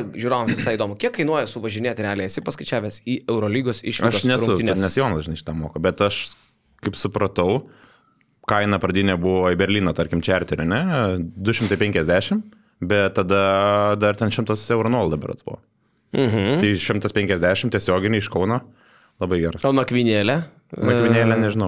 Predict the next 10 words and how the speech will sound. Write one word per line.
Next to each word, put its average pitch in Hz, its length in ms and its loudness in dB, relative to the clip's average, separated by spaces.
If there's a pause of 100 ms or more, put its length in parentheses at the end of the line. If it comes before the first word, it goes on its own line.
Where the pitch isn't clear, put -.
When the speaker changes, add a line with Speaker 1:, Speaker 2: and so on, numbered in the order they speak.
Speaker 2:
neskaičiuoju 85 680 -6
iš - 160 -14
tai. 80 80 -2 (500)
Čia 120 140 2
jau 117 100 4
Jono 113 240 2
reikalai. 80 320 -4
Speaker 1:
Čia - 160 -2
jau 120 240 2
Jonas, 113 380 2